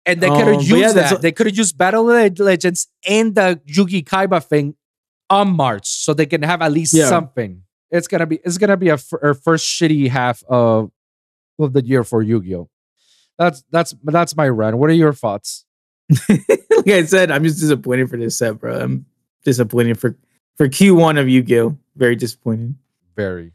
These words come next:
Speaker 1: Hopefully, it gets better after Legacy of Destruction. Hopefully. I'm holding my breath,
Speaker 2: Yeah.
Speaker 1: and, uh, my expectations are, like, this low, but we'll see. Um, let us know in the comments down below what you guys think about the state of Yu-Gi-Oh! right now and the T C G standards. What you guys think about?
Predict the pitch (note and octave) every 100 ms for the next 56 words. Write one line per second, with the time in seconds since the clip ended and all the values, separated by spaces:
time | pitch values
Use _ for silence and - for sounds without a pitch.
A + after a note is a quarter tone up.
0 | _ D3 C#3 D3 C3+ A#2+ A2 G2+ A#2 -
1 | - A2 G#2+ G2+ - G2 F#2+ F2+ G2 F#2+
2 | F2+ F2+ E2+ - - D#2+ - D2 _ G#2
3 | F2+ _ C#2+ C2 _ _ _ _ _ _
4 | _ _ F2+ A2+ D3 D#3 C#3+ C#3 B2 -
5 | G#2+ A2+ A2+ A2 A#2+ A#2 A2 A2+ C3 A2+
6 | A2+ G#2+ G2 E2+ F#2+ - D#2 _ F#2 -
7 | _ _ F3+ F#3+ - B2 A#2 B2 B2+ B2+
8 | D3+ F3+ E3+ F3+ F3 D#3 D3+ D3 C#3 C3
9 | A#2+ G#2+ A2+ A#2 A2 A2 A2+ A2+ G#2 -
10 | G#2+ G2 F2 G#2 G2+ F#2+ F2+ F#2+ - -
11 | G#2 G#2 F2+ F2 G2+ G2 G2+ G2+ F#2+ F#2+
12 | F#2 F#2+ F2 E2+ G2+ F#2 F2+ F#2+ F#2 -
13 | F2+ E2+ F2+ F2+ F#2 F#2 F2 D2+ - F#2+
14 | F#2 F2+ F#2 F#2 F2+